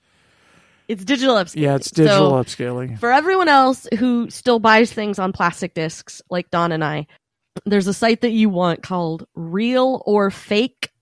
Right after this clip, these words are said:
Speaker 1: four K dot com, number four K dot com. And it will tell you, if you wanna save yourself some cash, make sure that you're buying an actual four K instead of a fake four K. So, um,
Speaker 2: Listen to
Speaker 1: in
Speaker 2: this
Speaker 1: this
Speaker 2: woman.
Speaker 1: case, the four K is
Speaker 2: She knows,
Speaker 1: digital upscaling.
Speaker 2: she knows what she's talking about.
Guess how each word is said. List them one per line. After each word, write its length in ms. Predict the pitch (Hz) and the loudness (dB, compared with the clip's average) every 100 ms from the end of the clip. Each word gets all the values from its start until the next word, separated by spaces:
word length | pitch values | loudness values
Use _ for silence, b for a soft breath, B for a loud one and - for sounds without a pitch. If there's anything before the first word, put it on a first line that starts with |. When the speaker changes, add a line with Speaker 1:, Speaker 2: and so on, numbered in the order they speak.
| _ _ | _ _
Speaker 1:
four 420 | - - 202 220 | -12 -2 0 0
K 320 | - 233 208 | -2 -2 0
dot 260 | 208 190 - | 2 2 2
com, 360 | 214 170 160 | -2 -4 -4
number 200 | 160 170 | -8 -8
four 460 | 180 185 170 165 170 _ _ | -10 -6 -6 -6 -10 _ _
K 420 | - 160 113 - - - | -10 -8 -8 -10 -14 -2
dot 220 | 165 139 | 0 0
com. 320 | 190 151 - - B B B B | -4 -6 -8 -14 B B B B
And 140 | 247 | 0
it 80 | 285 | 2
will 100 | 311 | 2
tell 180 | 349 339 | 4 2
you, 300 | 185 143 160 b _ - | 2 -2 -6 b _ -14
if 140 | 170 | -10
you 60 | 170 | -4
wanna 120 | 196 | -4
save 180 | 240 262 | -2 -2
yourself 260 | 294 320 | 0 -2
some 120 | - 370 | -2 0
cash, 580 | 440 359 277 294 - - | 4 6 4 0 -8 -8
make 220 | 247 269 | -6 -4
sure 160 | - 311 | -2 0
that 100 | 311 | 0
you're 140 | 302 | 0
buying 320 | 302 294 277 | 2 0 0
an 80 | 262 | -2
actual 580 | - 233 - 233 220 220 | 0 -2 -2 -6 -2 -2
four 300 | - 220 226 | -2 -2 -2
K 480 | 320 339 269 247 233 | 0 2 2 2 0
instead 380 | 240 233 233 214 | -4 -6 -4 -4
of 120 | 190 | -2
a 80 | 190 | -4
fake 300 | - 165 _ | -2 -6 _
four 220 | - 151 | -14 -12
K. 240 | - - - - b b b b | -10 -12 -12 -18 b b b b
So, 440 | 202 185 175 165 | -4 -2 -2 -2
um, 240 | - 185 156 | 0 2 2
Speaker 2:
Listen 280 | 165 165 147 | 2 0 0
to 80 | |
Speaker 1:
in 40 | 147 | 4
Speaker 2:
this 140 | 156 - | 4 6
Speaker 1:
this 120 | - | 6
Speaker 2:
woman. 140 | 143 | 6
Speaker 1:
case, 240 | 139 - 104 | 6 2 0
the 180 | 208 | -4
four 220 | 202 226 214 | -2 -2 0
K 300 | 240 196 185 | 2 2 0
is 120 | 180 | 0
Speaker 2:
She 120 | 147 | 0
knows, 220 | 143 135 | 2 2
Speaker 1:
digital 280 | 240 226 202 | 2 2 2
upscaling. 460 | 196 - - 170 - | 2 0 -12 -10 -8
Speaker 2:
she 140 | 139 | -4
knows 240 | 131 123 127 | -4 -4 -6
what 100 | 123 | -10
she's 160 | 131 | -10
talking 300 | - 127 127 | -10 -10 -10
about. 320 | 127 - 101 | -14 -12 -14